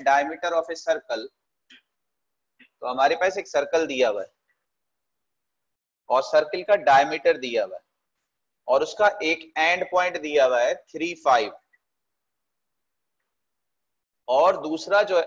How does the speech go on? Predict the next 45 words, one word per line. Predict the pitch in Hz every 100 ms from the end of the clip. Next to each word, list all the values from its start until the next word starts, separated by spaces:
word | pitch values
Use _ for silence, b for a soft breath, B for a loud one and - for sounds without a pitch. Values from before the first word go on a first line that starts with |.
| 135
उसका | - 185
दिया | 175 175
हुआ | 180
है, | 175 165
if | 165
the | 196
coordinate | - 151 160 185 202
of | 185
the | 175 190
center | 156 151 160 208
of | 208 202
the | 196
circle, | 170 - 180 175
और | 170
सेंटर | 165 156 180 175
दिया | 170 175
हुआ | 185
है | 185
सिक्स | - 160 -
six, | 175 - - - - _ _ _ _ _ _ _ _ _ _ _ _ _ _ _ _ _ _ _
then | 120 151
the | 196
coordinate | 208 165 160 185 202 220
of | 190
the | 196
other | 160 143 175
end | 180 180
of | 180 175
the | 170
diameter, | 139 131 135 131 120
तो | 135
दूसरा | 139 160 214 214
जो | 208
end | 170 165 139
है | 110 139 - _ _ _ -
इसको | 160 - 196
आपको | 190 175 - 180
निकालना | - 127 127 135
है, | 131
मान | 135 143
लो | 160 165
एक्स | 147 - -
टू, | 160 147
वाई | 123 120
टू। | - 98